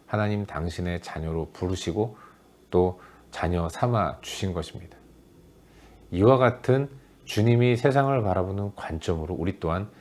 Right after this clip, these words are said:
세상을 바라본다면 우리는 늘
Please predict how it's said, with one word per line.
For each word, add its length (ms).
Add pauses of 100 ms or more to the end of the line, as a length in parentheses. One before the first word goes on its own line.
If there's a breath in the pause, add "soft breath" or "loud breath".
(120)
세상을 500
바라본다면 800 (1040 soft breath)
우리는 440 (100)
늘 520